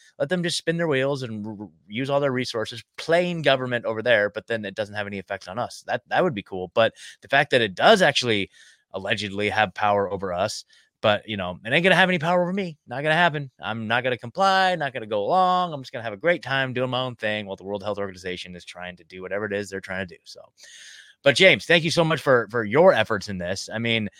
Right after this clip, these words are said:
it, I know how frustrating it is to be, like, the, like, sometimes the only person talking about an issue, but, uh, let's, let's,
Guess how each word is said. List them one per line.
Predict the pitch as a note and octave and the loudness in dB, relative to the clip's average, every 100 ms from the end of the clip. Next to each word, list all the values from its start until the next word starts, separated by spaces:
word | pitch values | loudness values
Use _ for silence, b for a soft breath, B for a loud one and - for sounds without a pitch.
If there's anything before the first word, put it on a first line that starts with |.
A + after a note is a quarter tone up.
| b b b - | b b b -6
it, | A#2+ - - | -6 -6 -6
I | B2 | 2
know | C3+ C#3+ | 6 6
how | C#3+ | 6
frustrating | - C#3+ - C#3+ C3 | 2 0 0 -2 -2
it | A#2+ | 2
is | B2 B2+ | 2 2
to | A2 | -4
be, | A#2+ | -2
like, | A#2 | -2
the, | A#2+ F2+ G2 | -4 -14 -16
like, | G2+ _ | -20 _
sometimes | - A2+ A2+ A2+ | -16 -10 -8 -6
the | G#2 | -4
only | A#2 B2+ | -4 -4
person | C3 B2 B2 | -2 -2 -2
talking | A#2 A#2+ A#2 | -2 0 0
about | A#2 A#2+ | 2 2
an | B2 | 2
issue, | A#2 A#2 C3 B2+ B2+ b b b | 0 -2 -2 -2 -4 b b b
but, | - A#2+ | 4 6
uh, | A#2 G#2+ | 8 6
let's, | A2 B2+ - | 4 -2 -4
let's, | C3 - | -6 -6